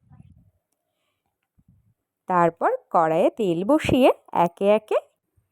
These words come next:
বড়াগুলোকে ভেজে নেব। তো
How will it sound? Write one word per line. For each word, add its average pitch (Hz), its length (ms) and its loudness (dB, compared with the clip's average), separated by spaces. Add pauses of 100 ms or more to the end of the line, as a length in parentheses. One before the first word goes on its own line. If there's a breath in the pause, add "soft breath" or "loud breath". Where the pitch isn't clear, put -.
বড়াগুলোকে 175 680 0
ভেজে 156 260 -4
নেব। 160 120 -14 (2500)
তো - 20 -2